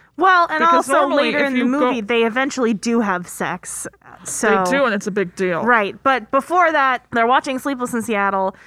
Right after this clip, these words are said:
Speaker 1: and the joke is, is that there's this, like, huge dude sitting behind them who keeps telling them to be quiet.
Speaker 2: Mm-hmm.
Speaker 1: Kate Hudson turns around and runs her mouth. She's like, "My boyfriend's gonna beat you up."
Speaker 2: Mm-hmm.
Speaker 1: They go out of the theater. The guy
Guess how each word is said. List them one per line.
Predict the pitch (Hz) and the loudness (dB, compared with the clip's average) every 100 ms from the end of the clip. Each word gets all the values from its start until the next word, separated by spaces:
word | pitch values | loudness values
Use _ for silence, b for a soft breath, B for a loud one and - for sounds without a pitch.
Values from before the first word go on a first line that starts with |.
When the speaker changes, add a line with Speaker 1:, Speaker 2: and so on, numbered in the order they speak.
| B B | B B
Speaker 1:
and | 247 269 | -2 2
the | 277 | 2
joke | 202 302 320 320 | 0 2 2 2
is, | 277 262 233 | 2 0 0
is | 220 | -2
that | 220 | -2
there's | 226 220 208 | 0 -2 -2
this, | 233 | -4
like, | 226 208 | -2 -4
huge | - - 240 233 233 226 226 220 196 - | -8 -2 2 4 4 4 4 2 0 -4
dude | 214 208 196 190 | 0 2 2 2
sitting | - 220 202 196 | 0 -2 0 -2
behind | 202 196 196 | -4 -4 -4
them | 185 | -4
who | 180 196 | -4 -6
keeps | - 214 - | -4 -6 -4
telling | - 202 190 | -4 -2 -2
them | 180 | -4
to | 175 | -4
be | 170 | -8
quiet. | 170 - 190 180 170 175 - | -10 -6 -4 -2 -4 -8 -6
Speaker 2:
Mm-hmm. | 220 233 254 | -4 -2 -4
Speaker 1:
Kate | 302 285 | -2 -2
Hudson | 254 262 254 226 | 0 -2 -2 -4
turns | - 233 220 | -2 -2 0
around | 214 202 202 | 0 0 -2
and | 185 | -2
runs | 190 202 196 | -2 -2 -4
her | 196 | -2
mouth. | 208 190 | -2 -2
She's | - 196 | -4 -4
like, | 196 - | -4 -2
"My | 190 | -4
boyfriend's | 262 208 233 180 175 | -2 -2 -2 -4 -6
gonna | 175 180 | -4 -4
beat | 160 196 - | -4 -6 -4
you | 202 185 | -2 -2
up." | 190 156 - | -2 -4 -6
Speaker 2:
Mm-hmm. | 208 202 226 277 - | -4 -4 -4 -10 -4
Speaker 1:
They | 220 | -2
go | 196 220 | 0 2
out | 240 269 | 2 2
of | 285 | 0
the | 285 | -4
theater. | - 277 254 254 262 b b | -4 -2 0 0 -4 b b
The | 196 | -6
guy | 226 277 330 | 0 2 2